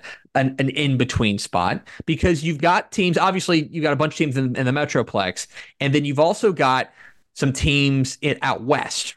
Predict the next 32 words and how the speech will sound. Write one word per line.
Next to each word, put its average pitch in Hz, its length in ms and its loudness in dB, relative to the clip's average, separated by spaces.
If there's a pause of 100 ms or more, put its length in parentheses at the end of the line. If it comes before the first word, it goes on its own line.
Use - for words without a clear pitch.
right? 127 320 -2
With 104 720 2 (320)
Abilene 117 340 -2
Cooper, 226 640 2
Abilene 127 360 -2
Wiley, 175 840 2 (260)
Am-, 170 300 0
Amarillo 165 300 4
Palo 123 300 0
Duro, 170 540 2
Plainview, 156 920 2 (640)
um, 117 640 0 (180)
uh, 117 120 0
Lubbock 110 260 0
Cooper's 185 420 2
in 151 80 2
that 127 120 0
mix 127 180 -2
as 110 140 -10
well. 131 380 0 (640)
Wichita 156 440 2
Falls, 175 920 0 (420)
it's 156 140 0
probably - 460 2
six - 380 -2
of 180 120 4
one, 156 180 2
half 147 320 -2
dozen 151 340 2
of 135 80 0
the 120 160 2
other, 175 440 0